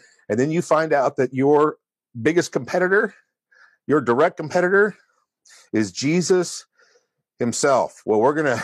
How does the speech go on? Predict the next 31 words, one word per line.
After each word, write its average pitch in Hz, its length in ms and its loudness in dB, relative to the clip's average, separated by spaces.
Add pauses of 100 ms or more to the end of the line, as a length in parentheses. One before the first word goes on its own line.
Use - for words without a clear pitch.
<laughs> - 80 -10
we're - 140 -2
gonna 165 220 -2
learn 160 280 2
about 151 200 2
a 139 60 -4
situation 135 680 -4
where 117 160 -2
Jesus, 143 680 -6 (520)
uh, 117 380 2
is 123 240 0
somebody's 143 440 -2
competitor 127 600 0
in 120 160 0
ministry 110 520 -4
and 90 100 -8
see - 140 -4
how 113 120 0
that 107 180 0
worked 104 240 0
out 101 220 0
for 98 120 -2
everybody. 85 520 -4 (100)
So 104 120 -2
I 95 60 0
don't 113 140 0
want 107 200 -2
you 110 60 -4
to 101 60 0
miss 87 240 -6
that. 82 240 -8